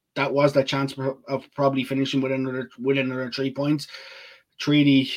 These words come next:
they've just been delighted to pick up a, another point for the fact that it's only the second time, and coincidentally, the second time against Sligo. I do want to pick up on your point of the, uh, the game being played on Sunday. It's the same thing with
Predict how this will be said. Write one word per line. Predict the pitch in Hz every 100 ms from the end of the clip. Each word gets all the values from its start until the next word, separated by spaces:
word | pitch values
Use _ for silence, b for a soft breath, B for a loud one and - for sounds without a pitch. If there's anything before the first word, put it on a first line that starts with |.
| -
they've | 135 123
just | 135 -
been | 131
delighted | 127 131 135 135
to |
pick | 135 135
up | 131
a, | 131 127
another | 131 127 123
point | 135 127
for | 131
the | 123
fact | 131 123
that | 123
it's | 135
only | 127 127
the | 123
second | 135 123 123
time, | 127 131
and | 123 123 -
coincidentally, | 131 123 131 127 117 - 131
the |
second | - 135 -
time | 131 127
against | 127 117
Sligo. | 139 139 135 B B -
I |
do | 143 165
want | 151
to | 156
pick | 147
up | 143
on | 135
your | 135
point | 143 139 139
of | 131 - -
the, | 135 131
uh, | 127 127 123 - _ _
the | 131
game | 131
being | 127 120
played | 139 135
on | 123
Sunday. | - 139 143 127 - b b b b _
It's | 135
the | 135
same | 156 147 143
thing | 143 139
with | 135